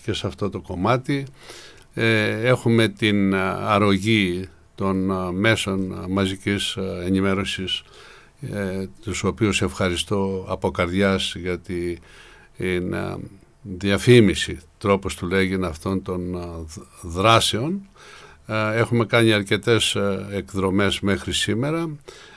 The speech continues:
Ε, προσδοκούμε πλέον να κάνουμε μία άλλη τώρα στις δεκατέσσερις με δεκαέξι Δεκεμβρίου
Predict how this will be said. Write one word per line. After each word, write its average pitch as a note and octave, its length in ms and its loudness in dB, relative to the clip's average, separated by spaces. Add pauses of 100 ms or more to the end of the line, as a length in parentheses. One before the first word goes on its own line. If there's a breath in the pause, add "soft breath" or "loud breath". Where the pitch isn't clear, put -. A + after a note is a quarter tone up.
(140 loud breath)
Ε, A2+ 360 0 (420)
προσδοκούμε B2 880 6
πλέον A#2 300 4
να A2 120 2
κάνουμε A2 400 2
μία A2 540 4 (480 soft breath)
άλλη G#2+ 500 6
τώρα A2+ 300 6
στις G2+ 240 -2
δεκατέσσερις G2 800 0
με G2+ 140 0
δεκαέξι G2+ 540 0
Δεκεμβρίου G2 800 0